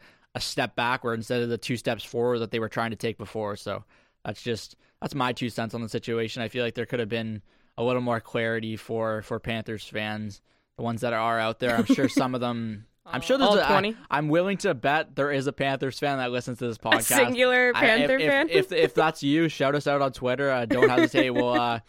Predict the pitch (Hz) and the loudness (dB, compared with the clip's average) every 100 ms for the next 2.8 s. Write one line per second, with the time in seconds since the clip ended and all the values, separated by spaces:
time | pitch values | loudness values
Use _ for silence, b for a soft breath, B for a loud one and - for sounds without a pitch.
0 | _ _ _ - 139 143 123 107 104 107 | _ _ _ -10 -4 -2 -2 -6 -6 -4
1 | 110 117 - 135 131 120 123 117 117 110 | 0 2 4 4 2 2 0 0 -2 -4
2 | 104 107 104 110 113 117 113 | -2 -4 -4 -6 -4 -2 -4